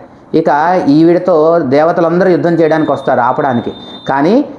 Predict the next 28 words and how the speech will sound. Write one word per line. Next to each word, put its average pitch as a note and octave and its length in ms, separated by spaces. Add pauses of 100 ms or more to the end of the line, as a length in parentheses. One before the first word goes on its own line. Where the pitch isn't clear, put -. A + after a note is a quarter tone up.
అమ్మవారి E3+ 460
యొక్క F#3 560
ఉచ్చాటనా F3+ 600
శక్తి, C3 320
అంటే C3+ 180
ఉచ్చాటన E3 520
అంటే D#3+ 220
తొలగించడం D3+ 600
అనేటువంటి D3 420
ఒక C#3 140
అర్థం B2+ 280
ఉంది, E3 360 (280)
సమూలంగా G3 600
నాశనం E3+ 500
చేయడం D3+ 160
అనేటువంటి C#3+ 360
అర్థం B2 220
కూడా C#3 160
వస్తుంది. A#2+ 340 (100)
ఆ C3+ 280 (140)
శక్తికి D3+ 580 (240)
వాళ్ళెవరు C3+ 340
నిలబడలేక D3 680
దశ C3 240
దిక్కులా F3+ 360
పారిపోయారు D3 640
అని D3 200
చెప్తారు. A#2+ 320